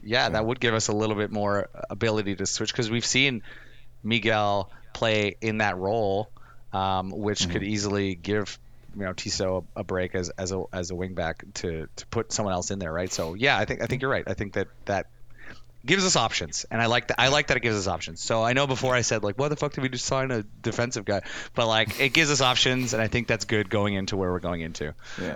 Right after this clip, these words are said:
Speaker 2: 'Cause
Speaker 1: Um,
Speaker 2: obviously
Speaker 1: but
Speaker 2: Acosta played left back a lot last season as well,
Speaker 1: He
Speaker 2: so
Speaker 1: did,
Speaker 2: he can
Speaker 1: yep.
Speaker 2: slot into that, uh, he can slot into that T C, ro-, uh, Tiso role on the left.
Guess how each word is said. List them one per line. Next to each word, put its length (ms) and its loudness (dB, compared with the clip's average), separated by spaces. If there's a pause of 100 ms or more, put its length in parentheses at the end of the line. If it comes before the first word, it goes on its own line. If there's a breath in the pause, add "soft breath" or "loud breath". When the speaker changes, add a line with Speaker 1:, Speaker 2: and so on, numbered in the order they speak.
Speaker 2:
'Cause 260 2
Speaker 1:
Um, 60 6
Speaker 2:
obviously 260 6
Speaker 1:
but 80 6
Speaker 2:
Acosta 320 6
played 200 6
left 260 6
back 160 6
a 60 6
lot 200 4
last 220 6
season 160 2
as 120 0
well, 240 6
Speaker 1:
He 100 6
Speaker 2:
so 80 4
Speaker 1:
did, 100 4
Speaker 2:
he 80 6
can 80 2
Speaker 1:
yep. 100 4
Speaker 2:
slot 220 4
into 260 6
that, 320 2
uh, 220 0
he 140 -4
can 100 -2
slot 160 0
into 140 2
that 160 -2
T 120 -6
C, 220 -6
ro-, 160 -6 (100)
uh, 200 -2
Tiso 300 -4
role 200 -2
on 80 -2
the 80 -2
left. 400 6